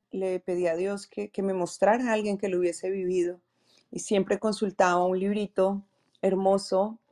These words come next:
eh, que es un, un diario cristiano que se llama, mm, Dios habla,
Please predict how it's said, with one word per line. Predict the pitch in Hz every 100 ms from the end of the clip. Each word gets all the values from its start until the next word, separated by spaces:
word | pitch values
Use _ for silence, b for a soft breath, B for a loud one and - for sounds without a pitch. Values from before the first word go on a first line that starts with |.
| _ _ -
eh, | 196 185 175 170 165 160 -
que | 190
es | 180 -
un, | 190 185 185 185
un | 190 180
diario | 196 185 180 170 196 -
cristiano | - 190 - 190 180 180 208 233 _ _ _ _ _ _
que | 190
se | 185 180
llama, | 175 165 170 170 170 175 175 - 165 _ -
mm, | 180 190 180 170 170 160
Dios | 196 196 214
habla, | 196 190